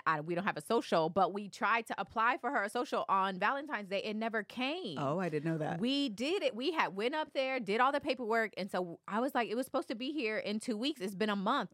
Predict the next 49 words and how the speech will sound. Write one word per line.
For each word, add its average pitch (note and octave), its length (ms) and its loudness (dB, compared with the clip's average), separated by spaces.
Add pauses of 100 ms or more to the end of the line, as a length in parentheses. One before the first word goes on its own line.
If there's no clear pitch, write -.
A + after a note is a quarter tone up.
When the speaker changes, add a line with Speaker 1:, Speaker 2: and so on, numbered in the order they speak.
Speaker 1:
Literally, A3+ 440 4
it F#3+ 40 0
was F3+ 180 -4 (180)
March A3 260 6
fourteenth. A3 460 -2
It's D#3+ 140 -4
literally A3+ 340 2
thirty A3 180 4
Speaker 2:
Yeah. C#3 80 2
Speaker 1:
days, D#3+ 300 0
and E3+ 120 -2
it D#3 100 -2
never F3 260 0
came E3+ 260 -2
Speaker 2:
Yeah. D3+ 160 4
Speaker 1:
in. C3+ 100 -8 (360)
So - 160 -4
I'm G3 180 0
like, D#3 240 -6
"Greg, D#3+ 400 -2 (240)
go F#3 180 4
to A3 140 -4
the A#3+ 80 -6
Social B3 180 0
Security B3+ 380 -2
office G3 480 0
in F3+ 160 -2
the G3 60 0
morning A3 360 0
before F3 460 0
our F3+ 160 2
ten F#3 180 -6
o'clock G#3+ 320 -2
passport A#3+ 360 -2
appointment. F3 500 -6 (320)
You F#3+ 280 -2
go, A3+ 520 2 (540)
come G3+ 220 0
back A3+ 220 4
with A#3+ 140 -4
the - 80 -8
social, C4+ 520 2
figure F#3+ 280 -4
whatever, G#3+ 420 2
we F#3 140 0
gonna E3+ 160 0
be F3 140 4
all D#3+ 100 6
right." B2 200 -2